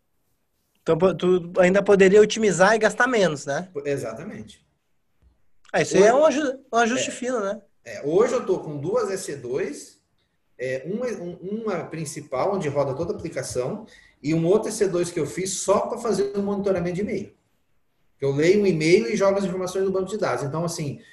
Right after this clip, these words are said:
Speaker 2: eu quis, preferi separar pra não, como ela fica lá a cada quinze segundos lendo o e-mail, pra não interferir na principal.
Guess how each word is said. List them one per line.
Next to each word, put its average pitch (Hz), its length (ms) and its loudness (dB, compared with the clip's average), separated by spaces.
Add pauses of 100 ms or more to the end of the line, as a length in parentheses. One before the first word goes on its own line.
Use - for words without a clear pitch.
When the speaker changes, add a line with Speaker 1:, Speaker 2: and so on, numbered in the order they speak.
Speaker 2:
eu 131 140 -10
quis, 202 260 -4
preferi 160 460 -6
separar 190 720 0
pra 196 100 -10
não, 190 300 -6
como 180 180 -14
ela 175 80 -8
fica 170 260 -12
lá 143 140 -4
a 123 100 -8
cada 139 420 -10 (100)
quinze 208 200 -10
segundos 165 400 -12
lendo 147 200 -6
o 139 40 -12
e-mail, 156 480 -6 (320)
pra 151 140 -6
não 156 260 -8
interferir 180 800 -8
na 202 80 -6
principal. - 640 -14